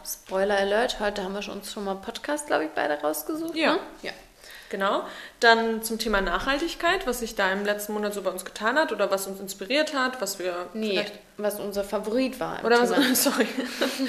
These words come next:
Speaker 2: Was
Speaker 1: Wir bleiben ja
Speaker 2: was
Speaker 1: bei den Favoriten.
Speaker 2: Favorit war. Ähm, und was unser Leben sehr erleichtert hat.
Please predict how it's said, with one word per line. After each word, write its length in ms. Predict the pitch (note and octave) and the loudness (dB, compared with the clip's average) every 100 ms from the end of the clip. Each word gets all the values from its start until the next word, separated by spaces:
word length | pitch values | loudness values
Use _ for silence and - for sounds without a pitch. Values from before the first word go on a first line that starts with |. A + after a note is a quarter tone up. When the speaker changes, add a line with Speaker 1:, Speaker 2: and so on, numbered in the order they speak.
| C4+ B3 | -2 0
Speaker 2:
Was 240 | C4 - C#4 - | 2 2 -2 -4
Speaker 1:
Wir 80 | A3 | -2
bleiben 300 | F#3 A3 A#3 | 6 6 8
ja 60 | A3+ | 8
Speaker 2:
was 80 | |
Speaker 1:
bei 100 | G#3+ A#3+ | 8 8
den 80 | |
Favoriten. 540 | - C#4 B3 B3 C#4 - | 8 6 8 8 6 6
Speaker 2:
Favorit 500 | B3+ A3 B3+ C#4+ D4 | 6 6 4 2 6
war. 260 | C#4 D4 G4 - - - - - - - | 10 10 8 2 -6 -4 -4 -4 -6 4
Ähm, 560 | B3+ C4 C4 B3+ C4 - A3+ | 8 8 4 0 -2 4 8
und 500 | D4 F#4+ A4+ - B3 | 8 8 4 -2 2
was 220 | C4 C#4+ - | 4 6 4
unser 240 | C#4 C4+ | 4 4
Leben 460 | B3+ A#3+ A#3 G3 F#3+ | 6 6 6 2 0
sehr 140 | F3+ | 0
erleichtert 600 | F3 E3+ E3+ E3+ F3 - | 0 0 0 -2 -6 -8
hat. 180 | E3+ - | -8 -10